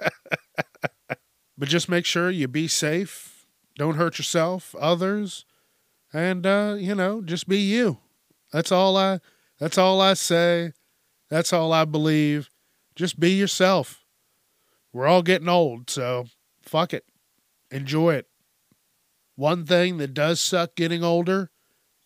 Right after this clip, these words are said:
gray hairs. That shit is all throughout my beard and my hair.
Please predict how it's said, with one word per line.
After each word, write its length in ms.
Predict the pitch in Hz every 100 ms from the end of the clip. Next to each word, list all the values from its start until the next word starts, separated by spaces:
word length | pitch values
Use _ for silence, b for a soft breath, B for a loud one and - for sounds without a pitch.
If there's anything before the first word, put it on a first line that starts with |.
| 127
gray 420 | 127 160 170 170
hairs. 880 | 143 160 160 156 139 113 104 - - _ _ _ 131
That 500 | 123 139 151 170 -
shit 440 | - 160 165 - -
is 240 | 147 143
all 420 | - 135 156 160 165 -
throughout 560 | 151 151 151 160 170
my 340 | 139 143 147 147
beard 720 | 107 147 156 165 165 170 160
and 240 | 143 151 151
my 240 | 156 156
hair. 600 | 135 - 170 143 123 110